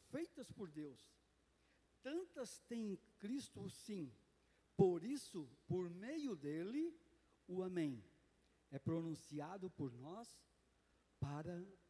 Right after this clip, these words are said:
a glória de Deus." Você já percebeu esse texto, como ele é maravilhoso? Deus, quando ele promete algo, ele cumpre.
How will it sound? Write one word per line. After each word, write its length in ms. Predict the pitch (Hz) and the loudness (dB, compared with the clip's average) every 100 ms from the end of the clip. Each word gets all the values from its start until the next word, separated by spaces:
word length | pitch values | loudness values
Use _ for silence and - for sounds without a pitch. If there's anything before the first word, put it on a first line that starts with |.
| _ _ _ | _ _ _
a 120 | 139 | -6
glória 760 | 131 139 143 151 165 165 175 165 - - _ _ _ _ _ _ _ | -6 0 2 2 2 0 -2 -6 -10 -20 _ _ _ _ _ _ _
de 200 | 123 120 | -10 -8
Deus." 400 | 131 135 117 - - - - - - - - _ _ _ _ _ _ _ - - - - - | -4 -4 -4 -8 -14 -20 -20 -20 -20 -20 -20 _ _ _ _ _ _ _ -20 -20 -20 -20 -10
Você 200 | 165 233 | -8 -6
já 140 | 214 | -8
percebeu 460 | - 190 190 175 214 180 180 - - | -8 -8 -8 -4 -2 -2 -6 -10 -12
esse 200 | 170 156 | -8 -8
texto, 320 | - 180 180 | -4 -6 -6
como 320 | 170 202 190 | -6 -4 -2
ele 240 | 190 185 165 | -2 -2 -4
é 80 | 196 | -2
maravilhoso? 800 | 170 160 143 135 151 190 - 113 - _ _ _ _ - - | -4 -6 -8 -6 -4 -6 -8 -18 -20 _ _ _ _ -20 4
Deus, 200 | 202 233 | 4 4
quando 240 | 233 208 | 0 0
ele 160 | 202 196 | -2 0
promete 800 | - 170 151 160 233 - - 151 | 0 0 0 0 -2 -4 -6 -2
algo, 420 | 170 262 202 165 | 0 0 2 2
ele 160 | 185 196 | 2 -2
cumpre. 500 | - 277 285 147 | 0 0 0 -6